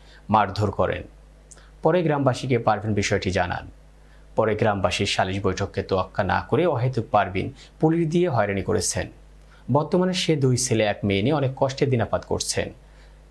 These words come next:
তাই সে প্রশাসনের দৃষ্টি আকর্ষণ করেন। ঘটনার উভয় পক্ষই থানায় অভিযোগ করলে পুলিশ ঘটনাস্থল পরিদর্শন করেন।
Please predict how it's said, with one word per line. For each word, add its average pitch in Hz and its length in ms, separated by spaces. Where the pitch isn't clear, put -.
তাই 107 160
সে 107 180
প্রশাসনের 147 540
দৃষ্টি 117 260
আকর্ষণ 92 400
করেন। 87 320
ঘটনার 147 460
উভয় 110 400
পক্ষই 135 380
থানায় 117 340
অভিযোগ 98 400
করলে 117 260
পুলিশ 104 440
ঘটনাস্থল 147 520
পরিদর্শন 92 440
করেন। 80 260